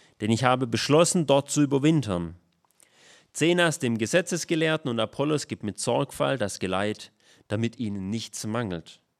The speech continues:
Lass aber auch die Unseren lernen, sich für die notwendigen Bedürfnisse um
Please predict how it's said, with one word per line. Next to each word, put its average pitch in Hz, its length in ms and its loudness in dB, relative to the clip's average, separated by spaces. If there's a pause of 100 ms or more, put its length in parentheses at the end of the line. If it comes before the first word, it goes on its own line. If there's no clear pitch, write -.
(640)
Lass 123 260 0
aber 143 220 2
auch 139 160 2
die 143 160 4
Unseren 175 540 6
lernen, 156 420 2
sich 127 200 -8
für 117 120 -6
die 107 100 -2
notwendigen 156 760 0
Bedürfnisse 131 760 -4
um 98 260 -6